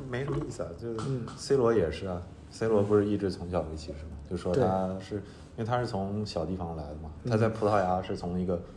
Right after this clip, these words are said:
Speaker 1: 小岛出来的，然后讲话都是乡下口音，
Speaker 2: 嗯。
Speaker 1: 那从小是这样被歧视的，对啊，对。但是都有啊，科比也被歧视啊，
Speaker 2: 嗯。
Speaker 1: 科比从小，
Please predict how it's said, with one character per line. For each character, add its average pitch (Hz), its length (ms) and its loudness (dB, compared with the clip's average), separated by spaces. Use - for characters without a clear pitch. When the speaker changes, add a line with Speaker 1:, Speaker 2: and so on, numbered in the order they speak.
Speaker 1:
小 90 200 2
岛 90 180 2
出 - 160 -8
来 82 60 -4
的， - 160 -8
然 92 80 -4
后 87 80 -2
讲 113 200 -2
话 95 140 0
都 92 120 0
是 95 300 -6
乡 98 240 -10
下 92 140 -10
口 92 160 -8
音， - 100 -10
Speaker 2:
嗯。 - 60 -12
Speaker 1:
那 98 120 2
从 95 260 0
小 92 180 2
是 82 140 -4
这 90 100 -4
样 82 160 -2
被 82 120 -6
歧 76 240 -8
视 73 160 -10
的， - 60 -10
对 - 80 -10
啊， - 60 -10
对。 - 100 -16
但 160 340 4
是 - 220 -8
都 208 180 10
有 87 180 6
啊， 78 160 0
科 - 160 6
比 120 160 2
也 101 140 4
被 85 140 0
歧 85 180 -8
视 82 120 -10
啊， 80 60 -10
Speaker 2:
嗯。 123 80 -4
Speaker 1:
科 117 160 2
比 90 240 2
从 92 180 -2
小， 87 220 -2